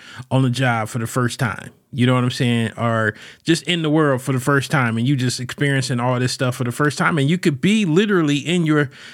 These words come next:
thirties, forties, fifties experiencing all this stuff for the first time. I got a friend right now just told me, like,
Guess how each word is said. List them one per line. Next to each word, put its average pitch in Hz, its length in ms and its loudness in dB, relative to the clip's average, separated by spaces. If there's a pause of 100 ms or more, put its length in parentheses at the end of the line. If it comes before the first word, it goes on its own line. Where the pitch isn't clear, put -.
(120)
thirties, 170 500 2
forties, 180 540 0
fifties 139 640 0
experiencing 160 640 -2
all 160 200 2
this 165 140 0
stuff 165 240 -4
for 170 100 -4
the 160 60 -2
first 180 300 -2
time. 196 220 0
I 202 60 2
got 196 120 2
a 185 40 2
friend 196 280 -2
right 196 180 -2
now 202 320 0 (360)
just 180 240 0
told 202 300 0
me, 190 140 2
like, 170 400 0